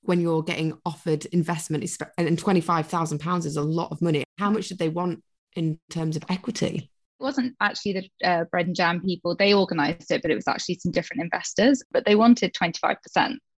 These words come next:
Speaker 2: which was a lot. And I
Speaker 1: Well, that's a
Speaker 2: kind
Speaker 1: qu-,
Speaker 2: of
Speaker 1: that's
Speaker 2: did
Speaker 1: a quarter of your business.
Speaker 2: Yeah.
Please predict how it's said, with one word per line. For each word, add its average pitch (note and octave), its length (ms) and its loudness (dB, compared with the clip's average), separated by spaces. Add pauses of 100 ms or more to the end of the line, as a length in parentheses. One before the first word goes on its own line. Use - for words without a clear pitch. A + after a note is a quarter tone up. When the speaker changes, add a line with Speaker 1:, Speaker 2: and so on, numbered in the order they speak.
(140)
Speaker 2:
which - 440 0 (560)
was F3 540 2 (200)
a F#3 60 0
lot. F#3 320 2 (200)
And F3 560 4
I F#3 240 2
Speaker 1:
Well, F3+ 80 4
that's F3 140 0
a - 40 0
Speaker 2:
kind F#3 140 0
Speaker 1:
qu-, - 20 2
Speaker 2:
of E3 60 -2
Speaker 1:
that's A3+ 100 0
Speaker 2:
did B3 80 0
Speaker 1:
a - 20 -12
quarter C#4 380 2
of F#3 100 0
your F#3+ 340 4
business. D#3+ 640 -4 (180)
Speaker 2:
Yeah. G#3 500 0